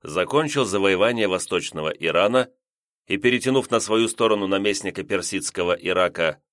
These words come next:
так называли территорию Западного Ирана, Агулмыша, предпринял попытку подчинить себе и Западный Иран. Но тут его интересы вступили в противоречие с замыслами повелителя правоверных, багдадского халифа Насира,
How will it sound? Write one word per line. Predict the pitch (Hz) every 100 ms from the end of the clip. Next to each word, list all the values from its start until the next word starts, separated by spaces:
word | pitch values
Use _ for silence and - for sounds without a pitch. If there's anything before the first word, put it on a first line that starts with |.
| _
так | 95 90
называли | 92 95 92 90
территорию | 87 92 90 92 87 85
Западного | 92 90 87 87 87
Ирана, | 87 85 80 76 - _ _
Агулмыша, | 90 90 95 90 87 - 120 - _ _ _ _ _ -
предпринял | 98 - 131 156 156
попытку | 147 - - 135 - 127
подчинить | 107 98 101 98 113
себе | - 107 107
и | - 113
Западный | 90 80 85 80 82
Иран. | - 87 78 71 - _ _ _ _ _ _ _
Но | 85 82
тут | - 127
его | 113 110 110
интересы | 101 98 95 107 123 -
вступили | - - 104 110 104
в | -
противоречие | 95 90 90 87 98 104 123
с | 92
замыслами | 95 104 98 - 92 92
повелителя | 92 87 87 98 98 92
правоверных, | - 82 76 85 101 110 - _ _
багдадского | - 90 95 120 110 - 104
халифа | - 98 101 101 90 90
Насира, | - 98 98 - 113 76 65